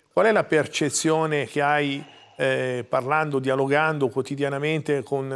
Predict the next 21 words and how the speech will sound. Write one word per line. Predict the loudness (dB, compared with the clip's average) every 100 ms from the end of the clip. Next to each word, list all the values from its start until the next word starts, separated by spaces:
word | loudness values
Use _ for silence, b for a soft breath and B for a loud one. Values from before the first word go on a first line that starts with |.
| -6
i | -6 -8 -8
tu-, | -6
le | -4
tue | -4 -4
migliaia, | -6 -2 0 2 2 -2
mm, | -4 -16 -20 _ _ -12 -10 -8 -6
di, | -6
di, | -6 -6
di | -4
ascoltatori, | -4 -2 -4 -2 -2 0 2 2 0
di | -2 -6
tifosi, | -6 -6 0 2 2 2 -2 -2 B B _
eh, | -6 -2 -2 -2 -6 -4
comunque | -2 0 0
di | -2
gente | 0 2 2 2 2 2
che | 2 -2
sta | 0 0
vivendo | 2 2 0 0 0
questo | 0 -2 0 0
momento? | 0 0 2 0 2 2 0